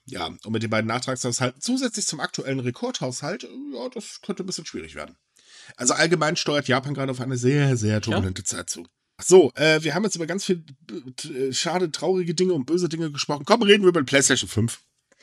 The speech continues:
Speaker 2: Yay!
Speaker 1: <laughs> Darauf hast du dich den ganzen Podcast gefreut, nicht?
Speaker 2: Ah, na ja, was heißt gefreut? Wir können ja ehrlich zugeben, dass wir vorher schon so ein bisschen drüber diskutiert haben und ich mich so ein bisschen, äh, gemobbt gefühlt habe, weil ich, glaub ich,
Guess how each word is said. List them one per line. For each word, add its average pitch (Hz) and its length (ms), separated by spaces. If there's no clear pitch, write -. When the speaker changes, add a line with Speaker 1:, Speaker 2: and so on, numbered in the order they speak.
Speaker 2:
Yay! 381 1040
Speaker 1:
<laughs> 294 640
Darauf 196 360
hast 180 200
du 185 60
dich 180 120
den 147 120
ganzen 190 260
Podcast - 580
gefreut, 143 480
nicht? - 300
Speaker 2:
Ah, 294 140
na 359 100
ja, 339 200
was 339 100
heißt 330 220
gefreut? 277 440
Wir 269 80
können 330 200
ja 320 60
ehrlich 294 400
zugeben, 302 420
dass 277 160
wir 285 80
vorher 269 320
schon 277 180
so 277 60
ein 262 80
bisschen - 280
drüber 262 220
diskutiert 262 600
haben 247 400
und 233 120
ich 269 240
mich 254 160
so 254 100
ein 247 80
bisschen, 262 520
äh, 196 220
gemobbt 240 480
gefühlt 262 500
habe, 247 600
weil 214 540
ich, - 220
glaub 226 240
ich, 233 180